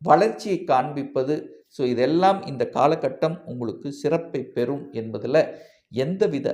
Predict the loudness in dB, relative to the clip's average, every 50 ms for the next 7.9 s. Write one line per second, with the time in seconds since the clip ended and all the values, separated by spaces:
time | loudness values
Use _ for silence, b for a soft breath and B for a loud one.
0 | -4 -8 -6 -2 -2 -2 -2 -4 -10 -14 -8 -6 -6 -6 -6 -8 -10 -10 -10 -12
1 | -12 -14 _ -8 -4 -2 0 0 -2 -4 -10 -18 _ _ _ _ _ _ _ _
2 | _ _ _ _ _ _ _ _ _ _ _ _ _ _ _ _ _ _ _ _
3 | _ _ _ _ _ _ _ _ _ _ _ _ _ _ 8 8 10 10 8 10
4 | 10 8 8 8 6 2 2 0 -2 6 6 8 8 8 6 6 8 8 8 8
5 | 8 8 10 10 10 10 8 6 2 2 -2 -2 0 0 -2 -2 -4 -6 -8 -2
6 | -2 0 0 0 -2 -6 -8 -8 -6 -4 -4 -2 -2 -2 -2 -2 -2 -4 -4 -2
7 | -2 0 2 2 2 2 0 0 2 4 4 6 6 6 4 4 4 2